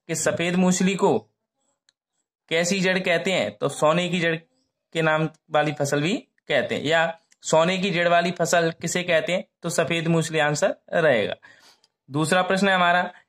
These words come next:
ईसबगोल का वानस्पतिक नाम क्या है? ईसबगोल का वानस्पतिक नाम क्या है?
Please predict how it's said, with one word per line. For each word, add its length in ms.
ईसबगोल 640
का 200
वानस्पतिक 760
नाम 320
क्या 180
है? 340
ईसबगोल 680
का 80
वानस्पतिक 640
नाम 240
क्या 220
है? 340